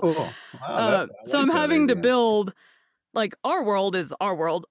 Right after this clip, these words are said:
Speaker 2: I don't have to do much building for that, but this other world, I'm having to do more building, and so I started out very strong with the building and the our world description, and then I got into the fantasy part of it and was like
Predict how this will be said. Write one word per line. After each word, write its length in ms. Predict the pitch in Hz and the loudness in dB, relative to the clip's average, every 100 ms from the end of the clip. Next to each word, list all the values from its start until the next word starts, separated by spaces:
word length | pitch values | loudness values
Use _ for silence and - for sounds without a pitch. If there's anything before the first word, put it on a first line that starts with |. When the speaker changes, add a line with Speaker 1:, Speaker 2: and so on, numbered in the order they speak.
| - | -4
Speaker 2:
I 60 | |
don't 100 | 247 | 0
have 80 | 226 | 0
to 80 | 202 | 0
do 80 | 208 | 0
much 220 | 190 - | -2 -2
building 400 | 208 202 196 190 | -2 0 0 -2
for 160 | - 170 | -4 -4
that, 400 | 240 180 180 - | -2 -2 -2 -2
but 200 | 220 - | -4 -4
this 440 | 185 190 214 - - | -6 0 0 0 -2
other 260 | 233 240 214 | 0 2 2
world, 380 | 190 208 196 196 | 0 0 2 0
I'm 100 | 196 | 0
having 380 | 196 190 196 185 | -2 -2 -2 -4
to 80 | 170 | -4
do 140 | 185 | -4
more 220 | 180 180 | -4 -4
building, 540 | 160 185 196 190 190 185 | -4 -2 -2 0 -2 -2
and 120 | 196 | -2
so 80 | 185 | -2
I 80 | 180 | -4
started 420 | - 302 330 269 | -2 -2 -2 -2
out 200 | 233 208 | -2 -2
very 320 | 190 370 359 | -2 0 0
strong 560 | - - 202 185 202 214 | 0 -2 -2 0 -2 -2
with 160 | 220 240 | -2 -2
the 80 | 190 | 0
building 540 | 220 254 220 214 202 - | 0 2 2 0 0 -2
and 420 | 196 196 196 - | -4 -2 -4 -6
the 120 | 202 | -4
our 240 | - 403 | -2 -2
world 280 | 294 220 180 | 0 0 -2
description, 640 | 170 - 196 190 208 202 | -6 -6 -6 -4 -4 -2
and 100 | 196 190 | -2 -2
then 120 | 190 | -2
I 120 | 190 | -4
got 240 | 160 202 202 | -4 -2 -2
into 200 | 190 185 | -2 -4
the 120 | 175 | -6
fantasy 480 | 214 202 196 202 190 | -4 -4 -4 -6 -6
part 240 | 196 190 | -4 -4
of 120 | 175 | -2
it 160 | 190 175 | -4 -4
and 100 | 175 | -6
was 160 | 180 | -6
like 320 | 185 175 175 | -4 -2 -4